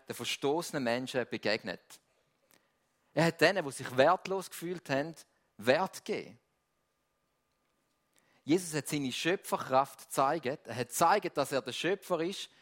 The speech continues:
vor allem in dem, dass er Tote auferweckt hat und wie er Kranke geheilt hat. Er hat die Trauernden getröstet und ihnen neue Hoffnung gegeben.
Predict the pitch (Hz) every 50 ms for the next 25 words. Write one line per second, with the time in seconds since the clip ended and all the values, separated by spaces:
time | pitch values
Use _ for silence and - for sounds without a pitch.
0 | _ _ - - 156 - - 131 151 170 160 156 165 180 180 165 - _ _ _
1 | _ _ _ - 135 123 143 147 156 156 139 131 - - 117 - _ _ - 165
2 | 170 196 208 214 - - 160 156 180 196 180 - _ _ _ _ _ - 156 156
3 | - 165 147 151 151 - - - - - 123 - - _ - - - _ _ _
4 | _ _ _ _ _ _ _ _ _ _ _ _ _ _ _ - 117 123 131 131
5 | 113 - - - 127 131 135 156 170 - - - 151 135 - - 120 127 123 143
6 | 156 151 - - - 107 92 - _ _ - _ _ _ _ _ _ _ _ _
7 | _ _ _ _ _ _ _ _ _ _ _ _ _ _ _ _ _ _ _ _
8 | _ _ _ _ _ _ _ _ _ _ _ _ - 120 135 147 143 - 127 -
9 | - - 151 165 180 170 156 139 123 - - 117 117 127 143 160 160 - - -
10 | 139 90 - _ _ - - _ _ _ _ _ _ _ _ _ _ _ _ _
11 | _ _ _ _ _ _ 127 123 120 123 117 110 107 117 120 139 156 151 131 113
12 | 139 147 160 - - - 165 156 - - 165 131 95 - 107